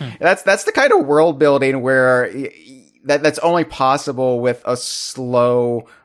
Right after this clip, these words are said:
building throughout the years of your universe, and to the point where, like, y-, you go into it and you're like,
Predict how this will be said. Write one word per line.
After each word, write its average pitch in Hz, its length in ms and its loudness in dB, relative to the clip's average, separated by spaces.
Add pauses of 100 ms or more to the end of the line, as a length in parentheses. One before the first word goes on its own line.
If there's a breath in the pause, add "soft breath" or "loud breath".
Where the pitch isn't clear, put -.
(720 soft breath)
building 127 520 2
throughout 117 340 -2
the 110 80 -4
years 107 480 -2 (140)
of 107 240 -2
your 104 160 -2
universe, 98 720 -4
and 110 140 -10
to - 80 -8
the 123 100 -2
point 120 360 0
where, 113 260 0
like, 104 280 0
y-, 143 140 -8
you 127 140 -8
go 131 240 4
into 131 220 -2
it - 20 0
and 123 80 -4
you're 120 100 0
like, 117 300 0